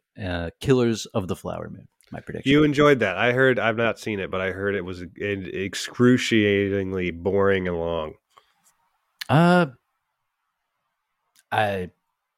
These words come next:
Speaker 1: I can't imagine how you can call Martin Scorsese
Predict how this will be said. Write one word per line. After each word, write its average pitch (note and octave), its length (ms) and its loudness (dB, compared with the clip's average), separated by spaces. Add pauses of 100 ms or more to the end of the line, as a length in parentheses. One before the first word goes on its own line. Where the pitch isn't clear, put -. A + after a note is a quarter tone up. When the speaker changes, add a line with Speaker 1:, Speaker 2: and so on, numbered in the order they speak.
(160)
Speaker 1:
I - 80 0
can't A2+ 260 0
imagine F#2 380 -2
how F2 100 -2
you F2 140 -4
can E2+ 220 -6 (240)
call E2+ 240 0
Martin E2+ 240 -4
Scorsese E2 640 -6